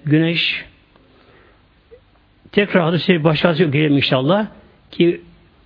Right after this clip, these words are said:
daha açıklaması var bundan hikmetlerinin. Böyle bir olay, bir doğa olayı değil muhteremler. Şimdi böyle günümüzde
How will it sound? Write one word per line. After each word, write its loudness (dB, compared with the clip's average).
daha 0
açıklaması 0
var 0
bundan 0
hikmetlerinin. -2
Böyle 0
bir 2
olay, 0
bir 2
doğa 2
olayı 0
değil 2
muhteremler. -6
Şimdi -2
böyle 2
günümüzde 0